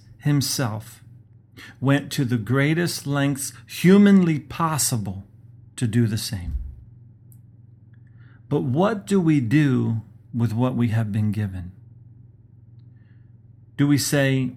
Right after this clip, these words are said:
"Oh, well, thanks God for the redemption, but, you know, I've got my own life to live, and now I'll go off and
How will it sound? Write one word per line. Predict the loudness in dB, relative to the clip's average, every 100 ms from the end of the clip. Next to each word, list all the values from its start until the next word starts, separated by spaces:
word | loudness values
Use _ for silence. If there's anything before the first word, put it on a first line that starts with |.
| -14 -6
"Oh, | -2 0 -2 -6 -6
well, | -4 -2 -4 -12 -10
thanks | -2 0 0 -2
God | 0 0 0
for | -2 -2 -2 -2
the | -4 -2
redemption, | 0 4 4 2 0 0 0
but, | -2 -2
you | 0
know, | 2 2
I've | 0
got | 0 0 0
my | 0 0
own | 2 4
life | 2 0 -2
to | -4
live, | -2 0 0
and | 0 2
now | 2 2
I'll | 2
go | 0 0
off | 0 0 -2 -4
and | -4 -2